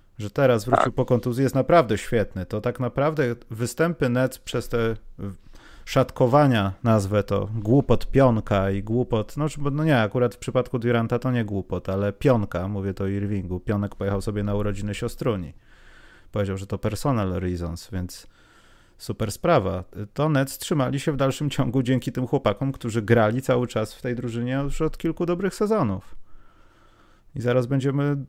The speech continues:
Speaker 1: drillowali sobie Nets, dlaczego tak to źle zrobili i wymyślili, bo moim zdaniem to chyba trochę jest niemądry pomysł. No ale mimo wszystko Levert był gościem w tej drużynie. Tęsknię za nim cały czas, Karol.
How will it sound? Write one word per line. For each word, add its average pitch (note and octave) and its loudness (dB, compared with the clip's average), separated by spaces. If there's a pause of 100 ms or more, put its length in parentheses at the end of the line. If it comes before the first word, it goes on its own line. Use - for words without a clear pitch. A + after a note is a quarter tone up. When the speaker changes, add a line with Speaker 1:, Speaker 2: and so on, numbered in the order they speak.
Speaker 1:
drillowali C3+ 2
sobie F#2+ -2
Nets, G2+ -2
dlaczego F#2+ -2
tak F#2 -6
to G2+ -6
źle F#2 -4
zrobili F2 -8
i E2+ -8
wymyślili, E2+ -10
bo F#2+ -6
moim F2+ -4
zdaniem F#2 -4
to F#2+ -6
chyba F2+ -4
trochę F#2+ -6
jest F#2 -8
niemądry F2+ -2
pomysł. E2 -8 (720)
No G2 -2
ale G2 -2
mimo G2 -2
wszystko G#2 2 (1400)
Levert G#2+ 0
był G#2+ -2
gościem G2 -2
w - -12
tej F2 -8
drużynie. F2+ -4
Tęsknię G2 0
za F2 -6
nim D#2+ -8
cały - -10
czas, - -12
Karol. - -10